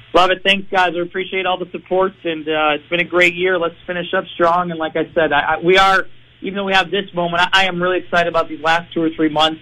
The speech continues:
Again, the roster and the team and the guys, I think they've had a really good month and a half of soccer, and we put ourselves in position to make the playoffs, so that's, that's our goal.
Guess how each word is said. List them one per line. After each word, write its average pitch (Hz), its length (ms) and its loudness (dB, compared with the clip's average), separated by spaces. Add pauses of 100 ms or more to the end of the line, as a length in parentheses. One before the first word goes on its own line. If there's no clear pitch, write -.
Again, 143 440 -2
the 139 80 0
roster 165 440 2
and 160 80 -10
the 151 100 -12
team 165 280 -6
and 151 80 -10
the 143 60 -10
guys, 151 400 2 (580)
I 135 60 -2
think 151 160 0
they've 151 100 2
had 143 140 2
a 143 40 2
really 160 320 0
good 156 200 0
month 151 180 -2
and 151 100 -4
a 143 40 -4
half 147 240 2
of 151 160 -12
soccer, 151 440 2
and 147 80 -4
we 135 100 0
put 151 180 0
ourselves 147 260 -2
in 143 80 -6
position 156 380 0
to 147 80 -6
make 143 160 -4
the 135 80 -8
playoffs, 156 420 0
so 135 80 -6
that's, 131 240 -4
that's 139 160 -2
our 143 120 2
goal. 143 240 0